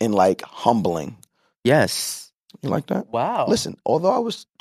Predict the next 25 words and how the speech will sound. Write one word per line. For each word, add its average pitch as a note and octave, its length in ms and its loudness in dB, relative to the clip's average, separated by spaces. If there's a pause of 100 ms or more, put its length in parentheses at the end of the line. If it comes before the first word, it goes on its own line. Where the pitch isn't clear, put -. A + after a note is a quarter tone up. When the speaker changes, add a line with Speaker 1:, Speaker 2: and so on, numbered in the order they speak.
(160)
Speaker 2:
He - 80 -10
Speaker 1:
don't B3 240 4
Speaker 2:
was G3+ 120 2
Speaker 1:
get - 60 0
it C3+ 40 0
Speaker 2:
late F3+ 120 4
Speaker 1:
twisted. F#3 220 2
Speaker 2:
and D3+ 80 0
he F3 120 0
came B3+ 440 0
in A#3+ 100 4
Speaker 1:
I'm - 240 2
a - 120 0
pod- D#4+ 360 0
Speaker 2:
putting D#4+ 440 4
buckets C4 640 0
up, C4 240 4
ladies G3+ 200 4
Speaker 1:
I A#3+ 140 4
Speaker 2:
and - 20 -
Speaker 1:
am G#3 80 2
a - 20 4
Speaker 2:
gentlemen. D#3+ 480 4 (300)
Speaker 1:
podcastual, - 1160 0
okay? A#3 280 4